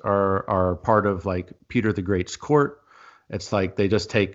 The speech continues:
race completely off the table. It's like, that's not what we're concerned about here. We're, we're concerned about class and personalities, and, you know, so acronism, a-, a-, anachronisms abound, uh, here, and, and it just kind of works in a way,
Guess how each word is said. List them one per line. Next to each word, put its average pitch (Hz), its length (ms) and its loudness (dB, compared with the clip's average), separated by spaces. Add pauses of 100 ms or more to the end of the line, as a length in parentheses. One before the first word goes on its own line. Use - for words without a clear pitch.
race 92 280 2
completely 101 440 -2
off 90 220 0
the - 60 -10
table. 117 600 2
It's 95 180 -4
like, 90 200 0
that's 95 180 2
not 98 160 2
what 98 140 -2
we're 95 100 -2
concerned 113 380 0
about 110 240 6
here. 104 120 2
We're, 98 140 0 (100)
we're - 100 -16
concerned 98 420 2
about 90 380 2 (420)
class 117 500 4
and 95 220 -8
personalities, 101 920 0 (100)
and, 90 540 -2
you 107 120 -4
know, 87 240 0
so - 180 2
acronism, 113 760 2
a-, - 60 -4
a-, - 380 -2
anachronisms 113 640 2
abound, 101 500 -2 (680)
uh, 90 340 -2 (180)
here, 110 300 4
and, 101 240 0
and 98 280 2
it 113 200 2
just 123 180 2
kind 117 120 4
of 90 100 2
works 104 400 2
in 117 100 0
a 113 40 0
way, 123 260 2